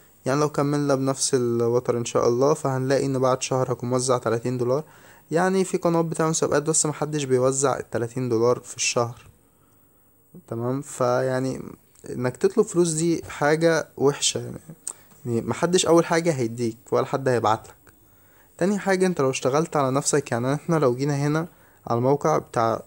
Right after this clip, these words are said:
ربح الروبل، انت بتشتغل على مواقع كتير، ما بتشتغلش على موقع واحد.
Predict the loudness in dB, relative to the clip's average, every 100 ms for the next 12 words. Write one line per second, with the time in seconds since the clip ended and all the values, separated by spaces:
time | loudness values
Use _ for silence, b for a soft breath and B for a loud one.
0 | _ -4 -2 0 2 2 0 -2 -2 0
1 | 2 2 4 4 2 2 -2 -4 -2 0
2 | 0 -2 -2 0 2 2 2 2 2 2
3 | 2 0 -4